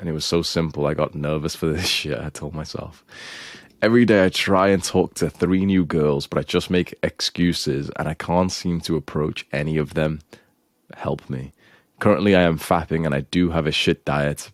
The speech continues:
but I trying to fix it. I also need advice on that. Hope you have a good day. First of all, thank you for asking this question. And for everyone else who's watching this, make sure you scroll down right now,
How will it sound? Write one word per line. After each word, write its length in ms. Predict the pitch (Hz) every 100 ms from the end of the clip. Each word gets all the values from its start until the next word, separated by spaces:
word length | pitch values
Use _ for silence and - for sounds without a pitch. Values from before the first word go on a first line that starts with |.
| -
but 320 | 71 71 - -
I 140 | -
trying 540 | 71 - 85 80 85 82
to 120 | 76
fix 400 | - - 76 -
it. 140 | 76 -
I 120 | 73
also 260 | 71 -
need 180 | 80 78
advice 520 | 73 69 71 73 - - - - -
on 180 | 71
that. 220 | 69 67 -
Hope 320 | - 76 -
you 80 | 76
have 240 | 65 -
a 120 | - 69
good 320 | - 64 62
day. 240 | - - - _ _ _ - - _ _
First 260 | - 92 -
of 80 | 98
all, 80 | 87
thank 240 | 87 78
you 40 |
for 60 | 73
asking 460 | 76 - - 78 71
this 200 | - -
question. 460 | - 82 - 87
And 160 | 76 71
for 100 | 76
everyone 280 | 80 80 76
else 160 | 73
who's 160 | 78 71
watching 380 | 73 76 80 73
this, 200 | 69 73
make 160 | 76
sure 220 | - 85
you 180 | 71 71
scroll 280 | 71 - 92
down 180 | 85 82
right 160 | 80
now, 240 | 76 71